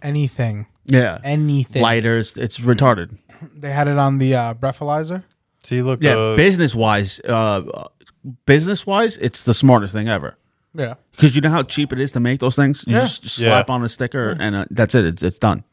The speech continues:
Speaker 1: It's
Speaker 2: You,
Speaker 1: kinda
Speaker 2: you,
Speaker 1: like their
Speaker 2: people
Speaker 1: shirts. I think, I think I was told that, uh, Fruit of the Loom actually makes their shirts.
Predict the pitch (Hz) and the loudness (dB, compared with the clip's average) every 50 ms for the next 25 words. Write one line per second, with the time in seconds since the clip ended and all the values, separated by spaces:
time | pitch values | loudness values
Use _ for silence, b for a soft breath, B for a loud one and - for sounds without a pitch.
0 | _ _ _ _ _ _ _ - 117 120 127 123 131 170 175 170 165 160 135 151 | _ _ _ _ _ _ _ 2 4 4 4 4 4 2 4 2 2 2 0 -2
1 | 139 113 220 214 202 151 - - 135 135 143 131 - 175 180 170 - - 147 143 | 0 0 0 0 0 -2 -2 -6 -10 -10 -8 -8 -8 -10 -10 -10 -12 -10 -6 -6
2 | 139 - - 185 175 170 147 135 131 127 - - - 139 127 117 117 120 113 110 | -6 -4 -4 -2 -2 -2 -2 -2 -4 -8 -10 -8 -6 -6 -6 -4 -4 -4 -2 -2
3 | 107 110 110 - - 156 147 147 139 127 123 127 131 139 139 139 143 143 - - | -4 -4 -6 -4 -2 0 0 0 0 0 0 0 0 0 0 -2 -2 -4 -4 -4
4 | 156 151 156 156 - - 160 156 151 - 170 170 185 185 - - | -2 -2 -2 -4 -4 -4 -4 -4 -4 -2 -4 -4 -4 -6 -10 -16